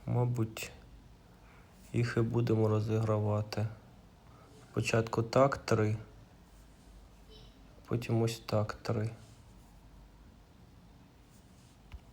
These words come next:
Поїхали. Так, що у нас далі?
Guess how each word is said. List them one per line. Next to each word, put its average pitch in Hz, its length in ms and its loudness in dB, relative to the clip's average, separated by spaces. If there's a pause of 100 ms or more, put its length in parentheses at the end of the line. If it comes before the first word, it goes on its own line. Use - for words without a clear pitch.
(1300)
Поїхали. 113 760 0 (3750)
Так, 110 580 2
що - 300 2
у 127 80 4
нас 120 240 4
далі? 110 460 6